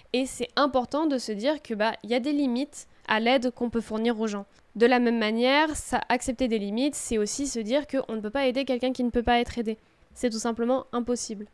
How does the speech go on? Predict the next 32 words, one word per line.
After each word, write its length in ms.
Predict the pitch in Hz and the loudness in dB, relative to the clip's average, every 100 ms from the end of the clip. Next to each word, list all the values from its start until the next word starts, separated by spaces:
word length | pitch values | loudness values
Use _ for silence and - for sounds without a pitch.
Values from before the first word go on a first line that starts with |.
| - | -4
Et 100 | 233 | -2
ça, 260 | 214 277 330 | 2 4 4
c'est 240 | 330 254 - | 2 -4 0
essentiel 560 | 277 294 277 - 277 240 | -2 0 0 2 2 2
de 80 | |
le 100 | 226 | 0
comprendre 400 | 208 202 - 302 | -2 -4 -2 -2
pour 140 | 285 214 | -2 -4
préserver 420 | - 269 254 269 | 0 2 2 2
sa 140 | 262 | -2
santé 240 | 240 240 240 | -2 -2 -2
mentale. 360 | 233 226 208 214 220 | -4 -4 -8 -6 0
De 100 | 320 | 4
la 140 | 302 | 4
même 180 | 254 233 | 4 2
manière, 380 | 226 254 330 339 | 0 2 2 0
pour 180 | 247 | -2
développer 640 | 220 277 277 277 262 302 294 | 0 0 2 0 2 0 0
une 180 | 240 | -2
empathie 400 | 226 240 240 277 - | -2 -2 -2 -2 -4
équilibrée, 680 | 240 220 214 214 277 330 - | -4 -4 -6 -2 0 0 -2
il 100 | 269 | -4
faut 160 | 226 254 | -2 -2
aussi 260 | 247 302 | -2 -4
savoir 460 | 285 247 226 240 233 _ | -2 0 2 0 0 _
écouter 560 | 277 - 277 - 247 - - - _ | 0 0 -2 0 0 -2 -10 -20 _
sans 400 | - - - 381 | -10 -6 2 2
prendre 400 | 370 - 302 294 - | 0 -2 0 -2 -4
les 220 | 277 247 233 | -2 0 2
émotions 400 | 233 226 233 226 | 0 -2 -2 -2
de 80 | |
l'autre. 320 | 214 208 - | -2 -4 -10